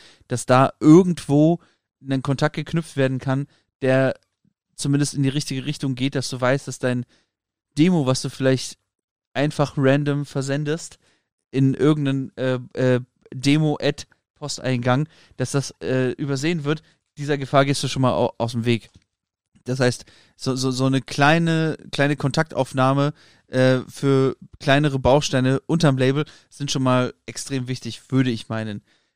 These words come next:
Die andere Sache ist, wenn du dich wirklich einfach bewirbst bei einem Label, straight, dann solltest du echt darauf achten, dass du in deiner Bewerbung nicht einen hunderttausend Kilometer langen Text hast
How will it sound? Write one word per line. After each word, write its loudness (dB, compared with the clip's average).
Die -6
andere 0
Sache 0
ist, -6
wenn 4
du 4
dich -4
wirklich -2
einfach -2
bewirbst 0
bei 0
einem -2
Label, 2
straight, -2
dann 0
solltest -4
du -8
echt -4
darauf -2
achten, -6
dass -6
du -2
in -8
deiner -2
Bewerbung -4
nicht -8
einen 0
hunderttausend -2
Kilometer -6
langen -4
Text -8
hast -6